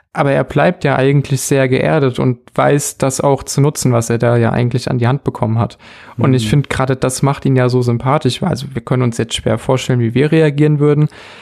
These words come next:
Speaker 1: aber dadurch, dass er eben das annimmt und sich sehr drüber freut, dass er jetzt ohne Brille sehen kann zum Beispiel und plötzlich ein paar mehr Muckis hat, <laughs> auch das ist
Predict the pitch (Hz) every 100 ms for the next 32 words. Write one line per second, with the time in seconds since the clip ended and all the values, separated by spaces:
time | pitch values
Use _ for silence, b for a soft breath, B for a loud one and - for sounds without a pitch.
0 | B B - 147 131 131 135 143 - 135
1 | - 135 123 127 - b b b b -
2 | 135 135 135 - 120 131 - 143 147 185
3 | 233 - - _ _ _ _ _ _ -
4 | 156 131 131 - 139 - 135 131 139 131
5 | 123 127 123 143 131 - 135 131 127 139
6 | 165 170 - 151 147 151 - 151 131 131
7 | - 127 123 120 117 120 135 - 165 175
8 | - - - 156 190 - 160 - - 165
9 | 165 -